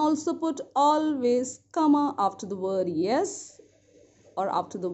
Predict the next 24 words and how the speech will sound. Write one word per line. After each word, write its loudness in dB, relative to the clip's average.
word 0
no. 10
"Yes, 4
I 4
have 0
read 2
the 4
lesson 2
thoroughly -2
well." 0
No, 6
I 2
have 0
not 6
read 0
the -4
lesson -2
thoroughly -4
well. 2
Put -4
the 0
full 0
stop. -8
Now, 4